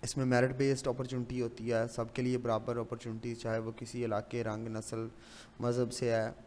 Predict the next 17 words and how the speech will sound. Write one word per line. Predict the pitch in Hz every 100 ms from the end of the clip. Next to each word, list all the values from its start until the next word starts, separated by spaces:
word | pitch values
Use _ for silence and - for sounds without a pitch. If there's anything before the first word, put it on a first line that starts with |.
| - -
आपके | - 117 127
पास | 117 110 -
option | 117 - 135
होता | 123 -
है | 113
कि | 113
आप, | 113 107 - - - - - -
अ, | - 101 107 110 110
regardless | 117 117 117 120 120
of | 120 - 127 120 113 113
background | 110 117 117 117 117 - - - - - - -
आप | 110
आगे | 113 113
बढ़ | 113 110
सकते | - 117 -
हैं | 107 110
इसमें। | - 117